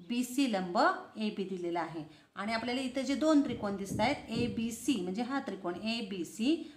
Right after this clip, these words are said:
आणि दुसरा त्रिकोण दिलेला आहे एडीबी.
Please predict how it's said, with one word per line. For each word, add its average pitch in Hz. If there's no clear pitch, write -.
आणि 190
दुसरा 208
त्रिकोण 220
दिलेला 208
आहे 277
एडीबी. 247